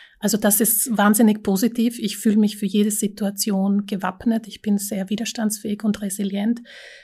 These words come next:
Aber es hat natürlich seinen Preis. Ich habe viel zu früh Dinge gemacht und übernommen, die eigentlich nicht geeignet waren für Kinder. Ähm,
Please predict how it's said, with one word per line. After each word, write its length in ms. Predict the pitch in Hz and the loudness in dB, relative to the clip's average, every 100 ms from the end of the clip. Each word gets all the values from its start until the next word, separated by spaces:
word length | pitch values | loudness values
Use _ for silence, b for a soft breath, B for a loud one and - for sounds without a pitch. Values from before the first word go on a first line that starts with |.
| B - | B -6
Aber 180 | 202 | 2
es 200 | 220 208 | 2 2
hat 160 | 208 214 | 0 2
natürlich 400 | 226 247 220 208 | 2 4 2 2
seinen 260 | 208 208 208 | 4 4 4
Preis. 400 | - 190 185 226 | 0 0 -2 -6
Ich 160 | 202 | -6
habe 140 | 208 - | -8 0
viel 180 | 220 | 0
zu 160 | 220 226 | 0 -6
früh 440 | - 208 202 220 226 b b b b b | -4 -2 0 0 -2 b b b b b
Dinge 360 | - 214 233 240 | 0 6 6 6
gemacht 540 | 240 214 196 214 - | 4 4 4 0 -2
und 140 | 233 202 | 0 0
übernommen, 640 | 202 214 196 196 214 214 | 4 4 6 6 4 2
die 160 | 220 208 | 0 -2
eigentlich 560 | 202 202 214 214 208 | -2 2 2 2 0
nicht 260 | 220 202 208 | 2 2 0
geeignet 460 | - 190 208 208 - | -2 2 2 0 -2
waren 220 | 196 196 | -2 -2
für 160 | 208 | -4
Kinder. 580 | 208 196 190 190 220 247 B B B B B _ | -4 0 2 2 2 -2 B B B B B _
Ähm, 680 | 208 202 196 196 196 190 | 2 4 4 4 2 0